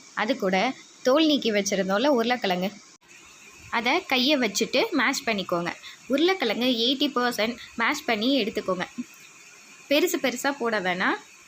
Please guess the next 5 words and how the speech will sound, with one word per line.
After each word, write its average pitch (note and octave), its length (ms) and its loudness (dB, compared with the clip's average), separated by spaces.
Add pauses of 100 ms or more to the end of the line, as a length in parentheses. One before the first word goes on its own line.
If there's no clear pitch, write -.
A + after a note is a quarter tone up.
(460)
கையை C4+ 320 0
வச்சு A#3+ 260 -2 (500)
மேஷ் C4 300 -2
பண்ணி A3 200 -2 (160)
போட்டுக்கோங்க. F#3 460 -4